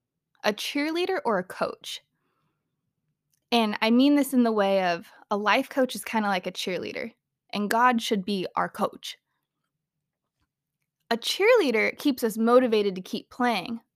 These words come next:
but a coach will show us how to win. See, the coach has the playbook. The coach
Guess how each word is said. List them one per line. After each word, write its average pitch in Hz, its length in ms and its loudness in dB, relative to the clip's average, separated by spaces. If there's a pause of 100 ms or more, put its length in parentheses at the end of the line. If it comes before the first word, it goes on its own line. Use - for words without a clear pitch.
but 220 180 2
a 185 60 2
coach - 720 -2
will 226 100 0
show 208 300 0
us 185 140 -2 (100)
how 220 440 2
to - 160 -10
win. 196 400 -6 (1120)
See, 254 220 -2
the 214 100 0
coach - 420 -2
has 220 240 -4
the 190 120 -8
playbook. - 920 -4 (800)
The 214 100 -2
coach - 400 2